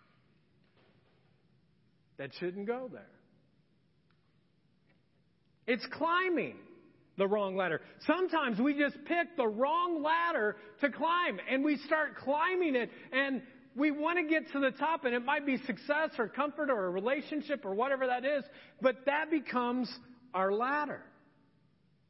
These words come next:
You know, when I look back on my life, I was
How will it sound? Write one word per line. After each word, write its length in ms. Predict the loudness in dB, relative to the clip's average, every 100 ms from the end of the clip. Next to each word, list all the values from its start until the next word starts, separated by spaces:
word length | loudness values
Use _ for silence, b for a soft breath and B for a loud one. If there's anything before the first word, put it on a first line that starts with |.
| _ _ _ _ _ _ _ b b
You 80 | 0
know, 120 | 2
when 160 | 2 2
I 100 | 2
look 260 | 2 0
back 240 | 2 -2 -2
on 120 | -4
my 120 | -4
life, 340 | -2 -2 -2 -2 B B B
I 60 |
was 120 | -4